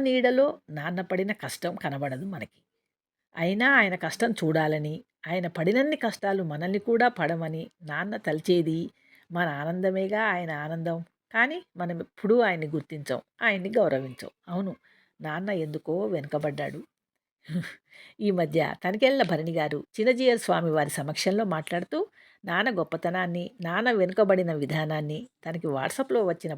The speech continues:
బాగా విస్తృతమవుతున్నటువంటి ఒక కవితతో చెప్పారు. ఆ కవితని మనందరికీ తెలిసిందే అయినా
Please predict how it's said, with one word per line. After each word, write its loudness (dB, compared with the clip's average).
బాగా 4
విస్తృతమవుతున్నటువంటి -2
ఒక -14
కవితతో 0
చెప్పారు. -4
ఆ -6
కవితని 0
మనందరికీ -4
తెలిసిందే 2
అయినా 0